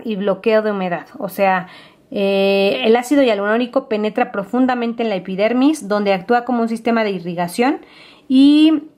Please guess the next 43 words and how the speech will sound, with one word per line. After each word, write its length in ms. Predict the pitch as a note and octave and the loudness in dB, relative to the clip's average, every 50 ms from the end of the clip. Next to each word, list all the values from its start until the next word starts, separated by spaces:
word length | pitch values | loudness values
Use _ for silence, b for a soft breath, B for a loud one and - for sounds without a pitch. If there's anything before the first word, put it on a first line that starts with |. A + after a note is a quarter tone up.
| _ _ - | _ _ -14
los, 460 | - - B3 A3 A3 A3 A3 A3 - | -6 -2 0 2 2 2 0 -2 -2
los 200 | B3+ B3+ A#3+ - | 0 0 2 4
humectantes 560 | A#3 A#3 A3 G#3+ - - B3 B3 A#3 C#4 C4+ | 4 4 2 2 -2 -4 -4 -4 -4 -4 -2
se 80 | C4 A#3 | -2 -2
adhieren 300 | G3 G#3+ G#3+ A3+ A#3 A3 | 0 0 0 0 0 0
a 40 | |
las 160 | G3 F#3 F3+ F3+ | 0 -2 -2 -2
moléculas 540 | F#3 F#3 F#3+ G3 G3 - A3 G3+ F#3 F3 | -2 -4 -4 -4 -2 0 0 0 0 0
de 80 | E3 F3+ | 0 0
agua, 320 | F3 F#3 F#3+ A3+ A3+ - | 0 0 0 0 -2 -2
reteniendo 480 | - G3+ G3+ G3 G#3 G3 G3+ G#3+ A3+ A#3+ | -4 -6 -4 -4 -4 -2 -2 0 2 2
la 100 | A#3+ A3 | 0 0
humedad 220 | G3 F#3+ F#3+ G3 | -2 -4 -4 -4
dentro 240 | G3 G3+ G3 G3 G3+ | -4 -4 -6 -6 -6
de 40 | G3 | -4
la 120 | F3+ E3+ F3+ | -4 -4 -4
piel, 140 | G#3 G#3+ A3 | -2 -2 -2
evitando 380 | G#3+ F#3+ - - F#3+ G3+ G#3 | -2 -4 -4 -4 -4 -4 -4
su 100 | G3+ - | -4 -4
evaporación. 760 | F#3 F3+ E3+ E3+ - F#3 E3+ D#3+ D#3 - - - F3+ F3 F3+ - B B B B B B B B | -2 -2 -2 -2 -2 -4 -4 -4 -6 -8 -10 -10 -10 -10 -10 -14 B B B B B B B B
Complejo 800 | - A#3 A#3 A3+ A3 A3 - - C4+ C#4+ D4 C#4+ D4 E4 E4 D#4 | -2 0 2 2 0 0 2 2 2 4 2 2 0 0 -2 -2
Fresh 460 | D#4+ - - B3 C4 C4 C4 - - | -2 -2 0 0 2 0 0 -4 -8
Relief. 480 | - G3 G3 F#3+ G3+ G3 G3+ F#3 F#3+ - - B B B B B B | -4 -2 -2 -2 -2 -2 -4 -6 -8 -12 -18 B B B B B B
Brinda 320 | - B3+ C4 C#4 B3+ D4+ C#4 | 2 4 6 6 6 4 2
sensación 400 | B3+ A3+ G#3+ F#3+ F#3+ A3+ A3+ A#3+ | -2 -4 -8 -6 -6 -4 -2 -2
de 80 | B3 | -2
frescura 500 | A#3+ A#3 G3+ G3 - - A#3 A#3+ A#3+ A#3+ | -4 -4 -8 -10 -6 -2 0 2 2 2
gracias 460 | A3 A#3 A#3 A#3 A#3 B3 B3 A#3+ - - _ _ - | 2 2 0 0 0 -2 -6 -8 -10 -18 _ _ -12
a 120 | G3+ G3+ | -12 -10
su 140 | - C4+ A#3 | -8 -6 -4
textura 520 | - A#3+ A#3+ - - B3 A#3+ B3 A3+ G#3+ | -4 -4 -4 -4 -4 -2 0 0 -2 -2
en 100 | G3 F#3+ | -6 -6
gel 240 | F#3+ - A#3 B3+ B3+ | -4 -2 0 0 2
y 60 | A3+ | 0
a 80 | G#3 G3 | 0 0
su 100 | - G#3 | 0 -2
alto 220 | G#3 G3+ - G#3 | -4 -4 -4 -6
contenido 520 | - G3+ F#3 F3+ F3+ F#3 G3 G3 G#3 G#3 - | -4 -4 -4 -4 -4 -4 -4 -2 -4 -6 -6
en 280 | - F#3+ F3+ F3+ - - - | -4 -4 -2 -2 -4 -6 -4
agua. 540 | - G3+ G3+ G3+ F#3 E3+ E3 F3 E3+ E3+ - - B B B B B B B | -2 -2 0 0 -2 -2 -2 -2 -2 -4 -6 -16 B B B B B B B
Está 220 | B _ - F3+ - | B _ -4 -2 0
padrísimo, 580 | D4+ C#4+ A#3 A3+ A#3 A#3 - - A#3 G3 F3+ | 0 0 0 0 -2 -4 -2 -2 -2 -2 -2
¿no? 300 | F3+ F3+ F3+ A3 D4+ D#4 | -2 -2 -2 -2 -2 -4